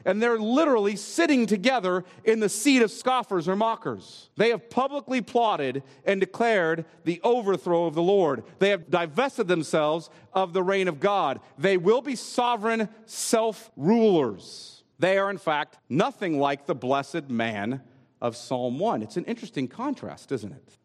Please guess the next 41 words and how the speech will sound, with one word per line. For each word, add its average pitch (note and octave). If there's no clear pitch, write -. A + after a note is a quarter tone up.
Psalm G3
one A#3
tells C3+
you, D3+
here's A3
what G#3+
the D3
blessed D3+
man C#3
looks G3+
like, A#2
and B2
Psalm F3
two A#3+
tells A2+
you, C#3
no F#3
one E3
in D3+
all D#3
the D3
nations E3
is D#3+
that G#3
man. C#4
Rather F#3
than C#3+
being D#3+
the C3
blessed D#3+
man D3
of C#3
Psalm C#3
one, D3+
they E3
are, E3+
in E3+
fact, -
cursed. -
They're G3
cursed -